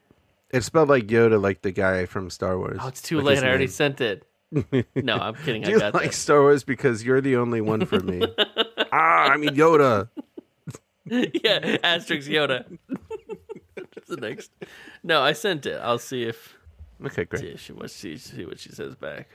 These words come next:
Speaker 2: That's great. I feel good about that. Thanks, man.
Speaker 1: Nice.
Speaker 2: No response yet.
Speaker 1: All right, so back to tearing up your skirt.
Speaker 2: Okay. Still, there's not a, she hasn't written back yet. Okay. Um, yeah, I'm tearing up my skirt,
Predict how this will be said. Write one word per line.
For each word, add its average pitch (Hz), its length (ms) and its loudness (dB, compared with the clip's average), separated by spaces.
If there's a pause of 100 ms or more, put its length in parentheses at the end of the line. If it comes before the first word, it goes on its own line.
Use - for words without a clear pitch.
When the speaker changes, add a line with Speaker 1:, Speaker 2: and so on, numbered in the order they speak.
(160)
Speaker 2:
That's - 180 -14
great. 110 300 -6 (400)
I 127 60 -12
feel 139 140 -8
good 131 140 -8
about 78 220 -12
that. - 260 -18
Thanks, 175 220 -12
man. 104 160 -10 (280)
Speaker 1:
Nice. 95 420 -14 (220)
Speaker 2:
No 82 180 -14
response - 640 -20 (220)
yet. 69 540 -16
Speaker 1:
All 104 60 -2
right, 73 140 -8 (100)
so 113 120 -8
back 120 240 0
to 120 100 -6
tearing 110 260 0
up 101 160 -2
your 92 100 -8
skirt. - 300 -8 (300)
Speaker 2:
Okay. - 120 -18 (840)
Still, - 280 -18 (180)
there's - 180 -16
not 76 220 -12
a, 67 220 -14
she - 140 -16
hasn't - 280 -20 (100)
written 135 220 -16
back - 320 -20
yet. - 120 -20 (260)
Okay. 147 200 -6 (600)
Um, 135 520 2 (300)
yeah, - 120 2
I'm - 80 -8
tearing 208 220 0
up 196 80 -2
my 196 60 0
skirt, 120 420 -4